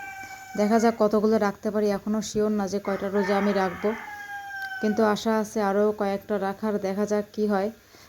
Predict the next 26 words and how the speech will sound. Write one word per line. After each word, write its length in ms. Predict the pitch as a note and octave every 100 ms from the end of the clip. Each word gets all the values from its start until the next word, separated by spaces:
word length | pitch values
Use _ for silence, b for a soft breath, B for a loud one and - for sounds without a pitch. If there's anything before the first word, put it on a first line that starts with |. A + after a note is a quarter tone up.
| B
এদিকে 260 | F#3 A3 A3
আমার 180 | G#3+ G#3
বরের 300 | G#3 G3+ G#3
খাওয়া 260 | G#3 G3+
কিন্তু 220 | G#3 G3+
শেষ, 260 | A3 G#3+ G#3
আপনারা 320 | G3 G3 G3+
দেখতেই 380 | G3 G3 - G#3+
পাচ্ছেন, 400 | G#3 G3+ - G3+
কিন্তু 260 | G#3 G3+ G#3
আমার 240 | G3 G3+
এখনও 400 | G3+ G#3 G#3 G#3+ G#3
খাওয়া 300 | G3+ G3 G#3
শেষ 320 | - G#3 G#3
হয়নি, 300 | G3+ F#3+ G3+ A3+ B B B B -
কারণ 180 | G3+ G3+
আমার 220 | G3 G#3+ G#3
খাবার, 320 | G3 G#3 G#3+ G#3 G3+
আহ, 720 | F#3+ F#3 - - A#3 - - - -
শেষ 260 | - G#3+
করতে 300 | - A3+ A3+
টাইম 360 | A3+ F#3+ F#3+ G3+
লেগে 240 | G3 F#3+
যায় 160 | F#3 F#3
অনেক 200 | F#3 F#3 F3+
বেশি। 320 | F#3+ -